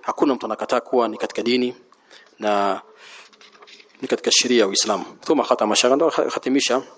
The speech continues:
husnu khatima al-ibada hiya al-maut ala al-islam wa sunna. Anasema mwisho ya khatima ya mtu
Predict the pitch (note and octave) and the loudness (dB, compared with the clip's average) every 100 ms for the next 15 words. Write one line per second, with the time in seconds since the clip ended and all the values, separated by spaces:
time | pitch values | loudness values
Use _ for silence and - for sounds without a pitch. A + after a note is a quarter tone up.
0 | - A2+ C3+ - A#2 B2 A#2 G#2+ A2 - | -6 0 0 0 -2 -2 -2 -4 -4 -4
1 | _ _ - G2 G#2 B2 A#2 B2 D3+ E3 | _ _ -2 2 4 6 4 6 4 4
2 | - - - - - - - G#4 - _ | -6 -20 -18 -18 -16 -16 -18 -20 -20 _
3 | _ - _ _ _ C#3+ B2 B2+ C3 - | _ -20 _ _ _ 0 4 4 4 0
4 | - - A#2 G#2+ - - A#2 G#2+ F#2+ - | -10 -4 -2 -2 -2 0 2 2 0 -2
5 | G2+ F#2+ F#2 F#2+ G2 A2 G2+ C3+ - A#2+ | -4 -2 -2 0 -2 0 2 2 4 6
6 | A2+ - B2+ - G#2+ G2+ D3+ - F#3+ | 4 4 2 0 -2 0 -2 -2 -6